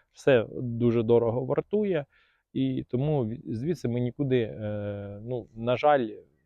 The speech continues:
не рухаємось. Машина не с-, тобто, е, ця машина в Німеччині коштує сім тисяч євро, е, в Україні вона вже коштує, е,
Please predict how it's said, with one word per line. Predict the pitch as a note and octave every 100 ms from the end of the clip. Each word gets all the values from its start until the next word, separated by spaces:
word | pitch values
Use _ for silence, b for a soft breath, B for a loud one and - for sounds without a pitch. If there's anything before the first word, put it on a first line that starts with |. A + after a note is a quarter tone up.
| _ _ -
не | A#2 C3+
рухаємось. | C#3 C#3+ - A2 G2+ F#2+ _ _ _ -
Машина | - D3+ C#3 A#2+ A#2
не | B2+ A#2 A#2 B2 B2 A#2
с-, | - _ -
тобто, | A#2 - A#2+ B B B -
е, | A#2+ -
ця | D#3+
машина | D3+ C#3 - D#3 C#3 B2
в | A#2
Німеччині | C3 C#3+ C3 - A#2+ A2+
коштує | - B2 - - A2+ G#2
сім | - - A2+ A2
тисяч | C3 C3 E3+ - - _ _ _ _ _ -
євро, | B2+ D3+ D3 D3+
е, | C#3 _ _ _ _ _ _ _ -
в | B2+ A#2+ A2+
Україні | A#2 A#2 C#3+ E3 B2+
вона | A2+ A#2
вже | G2+ G#2
коштує, | A2+ A#2 - A2 G#2+ G2+ F#2 F#2 F#2
е, | F2+